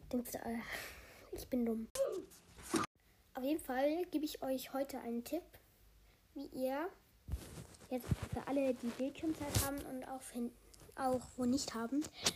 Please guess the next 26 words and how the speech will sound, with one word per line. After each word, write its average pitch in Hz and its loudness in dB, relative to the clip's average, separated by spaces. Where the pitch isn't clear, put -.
da 277 2
müsst 294 4
ihr 330 4
auf 294 -2
die 254 -2
App 269 2
Kurzbefehle 277 -2
gehen. 285 4
Da 262 2
müsst 269 4
ihr 262 2
auf 247 -8
das - -8
Plus 294 2
drücken. 370 2
Und 269 2
dann 302 8
müsst - 4
ihr 302 0
auf, 294 2
auf 240 -6
nächste 277 2
Aktiv-, 254 -4
Aktionsvorschläge 294 2
gehen. 302 4
Äh, 247 2